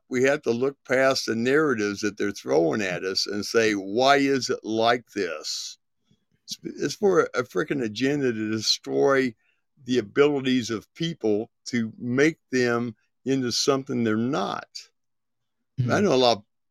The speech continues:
Speaker 1: basketball players that couldn't even change a tire before they became a damn all-star player.
Speaker 2: Mm-hmm.
Speaker 1: You know, I mean,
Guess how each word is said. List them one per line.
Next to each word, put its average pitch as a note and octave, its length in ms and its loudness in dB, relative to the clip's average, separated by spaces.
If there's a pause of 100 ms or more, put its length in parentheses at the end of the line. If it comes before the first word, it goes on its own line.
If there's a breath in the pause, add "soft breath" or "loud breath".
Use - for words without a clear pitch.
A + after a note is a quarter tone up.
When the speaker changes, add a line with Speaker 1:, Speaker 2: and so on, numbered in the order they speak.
(200)
Speaker 1:
basketball A#2+ 560 2
players A2 360 0
that F#2+ 160 -4 (840)
couldn't C#3 260 2
even G#2+ 480 0 (340)
change C#3+ 380 0
a A2 60 -8
tire F3 400 6
before C#3 360 0
they D3+ 60 -2
became D#3+ 400 0
a E3 60 -4
damn F3 600 -2 (300)
all-star D3 500 4
player. F#2+ 440 -4 (840)
Speaker 2:
Mm-hmm. B2 200 2
Speaker 1:
You C3 80 -2 (600)
know, B2 160 -2
I D3 80 0
mean, D3 360 0